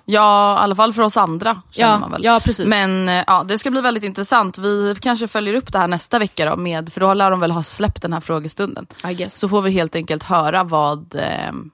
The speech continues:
Speaker 1: vad de har att säga.
Speaker 2: Något annat som har hänt är ju att, eh, Queen Bee Bianca,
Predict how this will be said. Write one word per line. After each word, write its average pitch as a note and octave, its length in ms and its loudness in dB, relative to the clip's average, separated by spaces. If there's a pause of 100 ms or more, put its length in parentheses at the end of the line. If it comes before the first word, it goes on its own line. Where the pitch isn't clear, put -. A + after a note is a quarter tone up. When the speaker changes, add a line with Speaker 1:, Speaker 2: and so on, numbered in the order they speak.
(260)
Speaker 1:
vad E3+ 120 2
de E3+ 80 0
har E3 120 -2
att D3+ 80 -6
säga. - 300 -4 (640)
Speaker 2:
Något A#3+ 200 -2
annat B3 320 2
som G#3 120 -4
har G3+ 60 0
hänt G3+ 320 -2
är G3+ 120 2
ju G3 140 2
att, - 380 -6
eh, F3+ 180 0 (140)
Queen A3 500 -2 (100)
Bee E3+ 520 -2 (200)
Bianca, D#3+ 600 -4